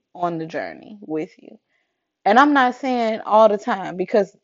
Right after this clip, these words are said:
this is self-love we talking about. This is more about you than anybody else.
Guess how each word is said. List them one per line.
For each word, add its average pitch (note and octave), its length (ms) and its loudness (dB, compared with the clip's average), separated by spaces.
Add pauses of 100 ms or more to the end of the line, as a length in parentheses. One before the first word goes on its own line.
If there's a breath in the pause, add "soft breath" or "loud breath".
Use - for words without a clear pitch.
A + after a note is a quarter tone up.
(180)
this A3+ 220 2
is F3 120 -8
self-love F3+ 920 2
we E3+ 100 -6
talking - 340 -10
about. D#3+ 280 -8
This A3 180 0
is F3+ 100 -12
more F#3 220 2
about D#3+ 380 0
you A#3 140 -2
than D#3+ 180 -4
anybody F3+ 600 -2
else. - 300 -4